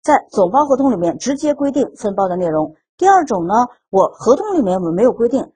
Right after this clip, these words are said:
但是我如果真的想去分包，我征得甲方同意也是可以的。好，下面我们再给大家辨析一下这三个概念的一个区别，转包、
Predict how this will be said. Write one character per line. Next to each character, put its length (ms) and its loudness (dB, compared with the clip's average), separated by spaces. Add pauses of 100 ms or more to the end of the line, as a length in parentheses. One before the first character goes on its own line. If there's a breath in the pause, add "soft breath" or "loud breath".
(120)
但 140 2
是 400 -2
我 140 4
如 100 4
果 100 4
真 200 2
的 80 4
想 160 -2
去 100 -6
分 220 -2
包， 240 4
我 180 0
征 240 -2
得 220 2
甲 180 -8
方 160 -4
同 300 -8
意 180 -4
也 160 -6
是 140 -10
可 160 -4
以 140 -4
的。 180 -6 (640)
好， 200 0 (100)
下 200 2
面 300 -2
我 100 -2
们 100 -4
再 140 0
给 100 -4
大 140 -2
家 140 -2
辨 280 -2
析 200 -10
一 80 -6
下 280 -2 (160)
这 140 2
三 220 2
个 80 2
概 120 2
念 160 0
的 60 0
一 80 0
个 80 -4
区 220 -6
别， 260 -2 (320)
转 320 2
包、 240 4